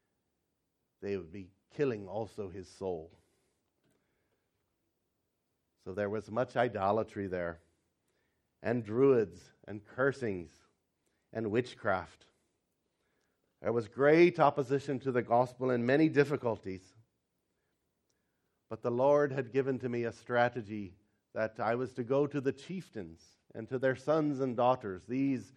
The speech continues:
the most influential and powerful of society, and to preach the gospel to them. And as I did, and others were trained, we saw many becoming nuns and monks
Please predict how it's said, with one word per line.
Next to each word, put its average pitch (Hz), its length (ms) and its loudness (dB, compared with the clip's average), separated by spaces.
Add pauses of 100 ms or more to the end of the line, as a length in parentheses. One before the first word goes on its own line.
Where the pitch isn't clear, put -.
(320)
the 117 80 -4
most 131 320 -2
influential 147 800 -2
and 98 100 -8
powerful 123 580 0
of 104 100 -10
society, 98 760 -2 (880)
and 98 120 -10
to 117 100 -2
preach 160 400 0
the 160 100 0
gospel 131 500 2
to 120 160 -4
them. 117 260 4
And 110 100 -2
as 123 220 0
I 135 140 2
did, 117 440 2 (640)
and 113 180 -2
others 135 440 4
were 131 140 -2
trained, 120 600 2 (760)
we 107 100 -12
saw 139 260 4
many 135 420 2
becoming 107 840 -4
nuns 117 460 0 (1400)
and 107 180 -6
monks 120 440 0